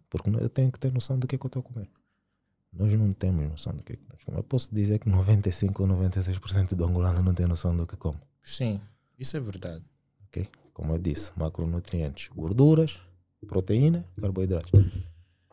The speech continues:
Speaker 1: Micronutrientes, vitaminas, minerais e et cetera.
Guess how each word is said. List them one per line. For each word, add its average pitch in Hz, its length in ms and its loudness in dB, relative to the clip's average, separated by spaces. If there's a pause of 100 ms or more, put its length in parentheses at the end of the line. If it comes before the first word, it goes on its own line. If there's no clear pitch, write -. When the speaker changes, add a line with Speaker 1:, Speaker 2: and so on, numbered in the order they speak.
(220)
Speaker 1:
Micronutrientes, 110 1000 2 (180)
vitaminas, 87 960 0 (360)
minerais 85 840 2 (300)
e 76 120 -8
et 73 160 -10
cetera. - 420 -12